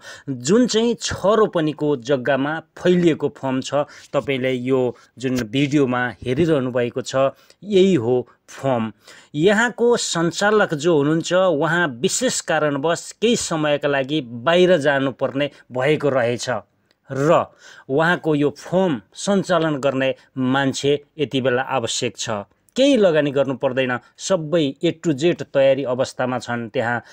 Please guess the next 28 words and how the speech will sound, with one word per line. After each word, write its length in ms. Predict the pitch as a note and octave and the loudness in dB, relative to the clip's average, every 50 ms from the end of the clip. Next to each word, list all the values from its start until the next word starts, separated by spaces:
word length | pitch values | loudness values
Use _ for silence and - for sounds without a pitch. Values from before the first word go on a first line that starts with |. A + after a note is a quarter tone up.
| - - - _ - | -20 -20 -20 _ -6
यो 360 | C3 C#3 E3 E3 D#3 D3 B2+ | 0 2 4 4 4 4 2
बङ्गुरको 640 | A#2 A2 A2+ C#3+ F3+ F#3+ F#3+ F3 F#3+ F3+ D#3 - D#3 C#3 | 0 -2 -2 2 2 4 6 6 6 4 4 2 0 -2
फर्म 400 | - - - C#3+ C#3+ C3+ C3 B2+ | -2 -4 -6 -4 -2 0 0 0
हो। 280 | A#2+ B2 A#2 G#2+ - _ _ _ _ _ _ C3+ | 0 0 0 -2 -4 _ _ _ _ _ _ -2
यहाँ 300 | C#3 D3+ C#3+ D3 D3 C3 | 0 2 2 2 0 0
चाहिँ 260 | - - D3+ D#3 D3+ - _ _ _ - | -2 -2 -2 -2 -4 -6 _ _ _ -4
तपाईँहरूले 400 | D3 A#2+ C#3+ C3+ B2+ B2+ C3+ B2 | -2 0 2 0 2 0 -2 -2
बाह्रवटा 680 | A2+ A#2 D#3 E3 E3+ E3 D#3 D3+ C#3 B2+ - C#3 B2+ | -2 0 0 2 2 2 2 2 2 0 0 -2 -2
बङ्गुर 400 | A#2 A#2 C3 C3 C3 B2 B2+ A#2+ | -2 0 -2 0 0 0 -2 -2
पाल्न 280 | - - B2 A#2 B2 A#2 | -2 -2 -4 -2 -4 -6
सक्नुहुन्छ। 580 | - - A#2+ - B2+ B2+ B2 B2 A#2 - - B2 A2+ - - - - _ _ D3+ | -8 -8 -10 -8 -8 -6 -6 -6 -6 -4 -4 -2 -2 -4 -6 -12 -20 _ _ -2
यो 200 | E3 A3 A#3+ G#3+ | 2 4 4 4
तपाईँको 500 | A3 F#3+ F3+ - E3+ E3 D3+ C3+ D3 C#3+ | 4 2 0 0 0 -2 0 0 -2 -2
अफिस 540 | - D#3 D#3 - - E3+ F3 D#3 - - C#3+ | -2 -2 -6 -2 0 0 0 0 0 -2 -2
रुम, 340 | C3 C3 B2+ A#2 A2 A2 - _ _ _ _ _ _ _ _ _ _ - | 0 0 0 -2 -2 -6 -10 _ _ _ _ _ _ _ _ _ _ -12
बङ्गुरको 680 | A#2+ B2 D3 D3+ D3+ C#3 D3 C3+ B2+ - C#3+ C3+ B2+ B2+ | -4 -2 0 2 2 2 2 0 -2 -2 -2 0 0 2
लागि 280 | B2+ B2+ B2 A#2 C3+ | 2 0 0 -2 -4
अफिस 500 | D#3+ - D3+ D3 - E3 F3 - - - | -4 -4 -4 -4 -2 -2 -2 -2 -2 -2
या 120 | C#3+ B2+ - G#3 | -4 -4 -4 -4
स्टोर 540 | F3 - - - - F3 D3+ C#3 A#2 G2+ - - | -6 -6 -6 -2 0 0 0 0 0 -4 -10 -10
जसरी 520 | B2 C3 D3 - - C#3+ C3+ C3 C3 B2+ - _ _ _ _ | -6 -6 -4 -2 -2 -2 -2 0 -2 -2 -4 _ _ _ _
प्रयोग 220 | - C#3 D3 C#3 A2+ | -4 -2 0 0 0
गर्न 200 | C3 B2+ B2 A#2 | -2 -2 -4 -6
सक्नुहुन्छ, 520 | - - C3 - B2+ C3 B2 A#2+ A#2 - | -8 -10 -10 -10 -8 -8 -8 -8 -6 -4
त्यसै 440 | C3+ B2+ - _ - C#3 - - D3 | -4 -4 -4 _ -6 -6 -4 -4 -2
गरी 180 | B2 C3 A#2 A#2 | -2 -2 -2 -4
प्रयोग 320 | - _ - A#2+ A#2+ A2+ | -6 _ -8 -6 -4 -4
गर्नुहोला। 520 | B2 B2 A#2+ A#2+ A2+ A2+ A2+ A2+ G#2+ G#2+ | -4 -4 -4 -4 -6 -6 -6 -6 -6 -8